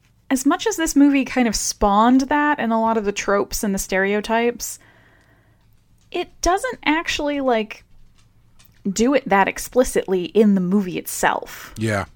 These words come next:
Speaker 2: yeah.
Speaker 1: Like, Ned is kind of a, kind of a goon and a goof, but he's not considered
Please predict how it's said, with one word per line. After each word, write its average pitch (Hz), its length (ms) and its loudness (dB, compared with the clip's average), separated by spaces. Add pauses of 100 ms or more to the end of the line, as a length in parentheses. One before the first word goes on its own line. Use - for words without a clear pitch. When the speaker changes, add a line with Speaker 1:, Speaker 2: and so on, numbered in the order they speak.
(120)
Speaker 2:
yeah. 104 200 -6 (160)
Speaker 1:
Like, 104 360 -2 (560)
Ned 247 500 4
is 269 140 0
kind 254 280 2
of 208 120 0
a, - 180 -2
kind 247 240 4
of 208 120 4
a 175 60 2
goon 196 560 2
and 175 100 0
a 160 60 0
goof, 170 720 2 (600)
but 208 80 0
he's 226 400 -6
not 254 560 2
considered 214 800 0